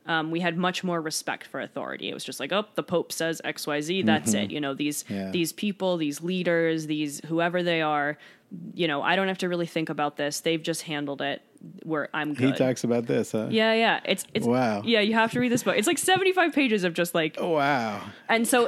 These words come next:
Speaker 1: and he says basically that we're at this point in time now where, where we have less respect for authority, where we're thinking more individually. We're thinking
Speaker 2: Yeah.
Speaker 1: about our own, you know, individuation and who we're,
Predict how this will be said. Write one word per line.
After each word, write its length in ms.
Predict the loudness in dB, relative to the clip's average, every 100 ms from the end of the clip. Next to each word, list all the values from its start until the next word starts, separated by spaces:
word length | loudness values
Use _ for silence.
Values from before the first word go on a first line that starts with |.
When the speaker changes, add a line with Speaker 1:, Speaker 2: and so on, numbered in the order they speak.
| 2
Speaker 1:
and 140 | 0
he 120 | 2
says 300 | 0 2 2
basically 480 | 2 0 0 -2 0
that 140 | 0 2
we're 100 | 2
at 160 | 0
this 140 | -2 -6
point 240 | -4 -4
in 100 | -4
time 280 | -2 0 2
now 200 | 2 0
where, 240 | 0 -2 -6 -20 -20 _
where 140 | 0
we 120 | 0
have 200 | 0 -2
less 340 | 0 0 0 -2
respect 360 | -4 -2 -4
for 120 | -4 -6
authority, 440 | -4 -4 -2 -2
where 120 | -2
we're 120 | 0
thinking 500 | -2 -2 -2 0 -2
more 340 | -2 0 0 -2 -4
individually. 800 | -4 -4 -4 -2 -2 -4 -4
We're 120 | -6 -4
thinking 320 | 0 2 2
Speaker 2:
Yeah. 60 | 0
Speaker 1:
about 200 | 0 0
our 140 | 2
own, 340 | 2 0 -2 -6 -12 -10
you 80 | -4
know, 100 | -2
individuation 960 | -2 -2 -2 -2 0 0 0 0 -2 -2
and 140 | -4
who 160 | -2 -2
we're, 480 | 0 2 2 2